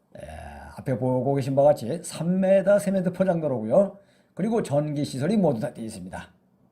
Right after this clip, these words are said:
아, 여기는 아마 수도는 아마 상수는 안 들어와 있고요. 자가 수술을 해야 되겠죠.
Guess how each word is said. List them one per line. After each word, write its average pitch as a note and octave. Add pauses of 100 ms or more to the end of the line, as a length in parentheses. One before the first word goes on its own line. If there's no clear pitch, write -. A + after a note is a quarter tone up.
(380)
아, F#2
여기는 C3
아마 G#3
수도는 E3+
아마 D#3 (120)
상수는 D3
안 B2+
들어와 A#2+
있고요. C3 (180)
자가 A#2
수술을 E3
해야 F3
되겠죠. A2+